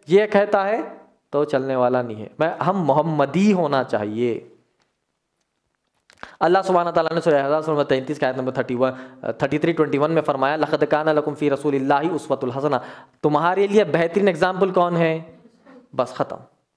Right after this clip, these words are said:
क़यामत के दिन कौन बचाने वाले हैं? बस ख़त्म। अगर बरेलवी कहेगा कि मेरे पीर बचाएंगे, बरेलवियों का अक़ीदा क्या है? बरेलवी कहते हैं कि क़यामत के दिन मेरे पीर और मेरे मुर्शद जो है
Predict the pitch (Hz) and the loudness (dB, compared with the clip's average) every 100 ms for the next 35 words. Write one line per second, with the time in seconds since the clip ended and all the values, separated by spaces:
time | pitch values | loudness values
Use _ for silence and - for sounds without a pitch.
0 | _ _ _ _ _ _ _ _ _ _ | _ _ _ _ _ _ _ _ _ _
1 | _ _ - 175 202 220 208 208 202 202 | _ _ -2 -2 0 0 2 0 2 2
2 | 202 196 190 190 180 175 175 175 175 - | 2 2 0 2 2 2 0 -2 -6 -20
3 | _ _ _ _ _ _ - 135 - - | _ _ _ _ _ _ -8 -8 -6 -10
4 | - 147 180 185 165 202 226 254 214 208 | -4 0 0 2 2 2 0 4 4 2
5 | 202 202 202 196 190 214 214 - - 220 | 2 2 2 2 4 2 2 2 2 2
6 | 214 202 196 156 - - - - - 156 | 2 0 2 0 -2 -14 -20 -20 -2 2
7 | 214 226 233 233 202 170 220 226 226 220 | 2 2 2 2 0 2 4 4 4 2
8 | 226 254 - - - 180 190 214 226 233 | 2 -4 -6 -20 -2 2 2 4 2 2
9 | 208 208 208 214 262 269 - - - 190 | 2 2 2 2 -2 -8 -18 -14 0 0
10 | 196 196 175 190 220 220 208 220 208 202 | 2 0 0 0 -2 2 2 4 4 4
11 | 208 202 220 233 226 196 196 196 196 165 | 2 0 2 4 4 2 2 2 -2 0
12 | 175 185 - 233 175 180 170 247 | 2 2 2 0 4 4 4 -2